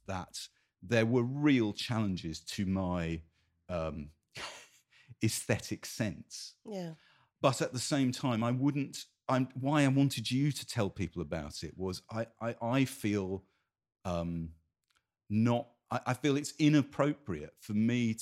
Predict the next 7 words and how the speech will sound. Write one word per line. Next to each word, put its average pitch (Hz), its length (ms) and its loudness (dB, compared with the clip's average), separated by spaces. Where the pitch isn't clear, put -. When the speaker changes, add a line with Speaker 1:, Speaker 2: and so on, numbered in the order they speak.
Speaker 1:
to, 95 380 -2
to 101 340 -2
judge 120 380 2
the 120 140 0
artistic 113 680 -4
intent 101 500 -4
harshly. - 760 -6